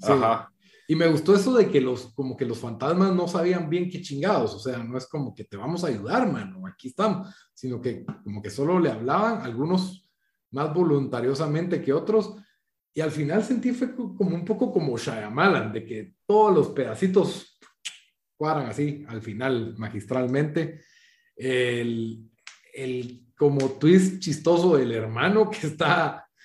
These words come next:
Speaker 1: desenmarañando el caso, de, el hermano del
Speaker 2: Ah, sí, el
Speaker 1: del
Speaker 2: hermano de,
Speaker 1: Grabber,
Speaker 2: de Grabber.
Speaker 1: del, del raptor, que está desenmarañando el caso y,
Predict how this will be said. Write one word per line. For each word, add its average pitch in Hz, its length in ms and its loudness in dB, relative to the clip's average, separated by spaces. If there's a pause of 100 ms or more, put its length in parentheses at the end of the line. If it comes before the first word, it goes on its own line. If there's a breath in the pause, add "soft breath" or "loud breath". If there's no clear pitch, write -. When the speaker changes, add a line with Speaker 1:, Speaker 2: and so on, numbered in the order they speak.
(140)
Speaker 1:
desenmarañando 139 920 2
el 135 160 2
caso, 170 560 -2
de, - 340 -6
el 131 100 0
hermano 147 440 4
del 110 540 0
Speaker 2:
Ah, 160 320 10
sí, 175 200 8
el 131 220 10
Speaker 1:
del 110 140 8
Speaker 2:
hermano 151 320 6
de, 120 80 8
Speaker 1:
Grabber, 98 160 8
Speaker 2:
de 92 80 0
Grabber. 117 480 6 (220)
Speaker 1:
del, 123 180 -4
del 107 80 -6
raptor, 180 640 2 (340 loud breath)
que - 120 -2
está 147 460 2
desenmarañando 131 840 0
el 120 120 -2
caso 160 720 4
y, 113 400 -4